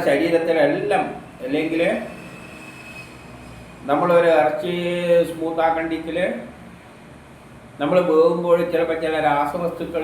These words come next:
ഇപ്പോൾ പുളിനാരങ്ങയെല്ലാം ഒഴി-, ഒഴിക്കുന്നതാണ്, അപ്പം വേഗം വെന്ത് കിട്ടും എന്നെല്ലാം പറയുന്നതാണ്.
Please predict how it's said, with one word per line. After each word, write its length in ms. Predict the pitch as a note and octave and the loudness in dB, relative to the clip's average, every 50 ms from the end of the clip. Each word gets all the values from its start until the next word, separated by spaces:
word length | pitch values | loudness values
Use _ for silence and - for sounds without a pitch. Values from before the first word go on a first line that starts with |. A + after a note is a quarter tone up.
| D3+ C#3+ | -2 -2
ഇപ്പോൾ 180 | D3 D#3 D#3 D3 - - | -2 -2 -2 -2 -2 -2
പുളിനാരങ്ങയെല്ലാം 920 | D3+ D3 D#3 E3 E3 E3 E3+ E3+ E3+ E3+ F3 E3 D#3+ D#3 D3+ D3+ D3+ D3 C3+ | -2 -2 0 0 -2 -2 -2 -2 -2 -2 -2 -2 -4 -4 -4 -2 -2 -2 -2
ഒഴി-, 240 | C3 B2 A2+ - - - - A#2 B2 | -4 -6 -8 -10 -12 -14 -12 -12 -10
ഒഴിക്കുന്നതാണ്, 600 | B2+ C3 A#2+ B2 C#3 C3 A#2+ A2 G#2 F#2 F2 F2 - - - - - - - - - - - - - - - - - - - | -8 -8 -8 -8 -6 -6 -4 -4 -6 -6 -8 -10 -12 -16 -20 -20 -20 -20 -20 -20 -20 -20 -20 -20 -20 -20 -20 -20 -20 -20 -16
അപ്പം 180 | - - D3+ D3 C#3 C#3+ | -10 -6 -2 2 4 4
വേഗം 280 | C#3+ D3+ D3+ D#3+ D3+ D3+ | 4 4 4 2 0 0
വെന്ത് 200 | C#3 C3+ C3+ C#3 C#3+ C#3 | 0 0 0 -2 -2 -2
കിട്ടും 200 | C#3 B2+ - B2 | -2 -4 -6 -6
എന്നെല്ലാം 280 | B2 A#2+ A#2 A2+ A2 A2+ | -4 -4 -2 -2 -4 -4
പറയുന്നതാണ്. 440 | A2 G#2+ G#2 G2+ F#2+ F2 F2 D#2 D2+ | -6 -6 -6 -8 -8 -10 -10 -12 -14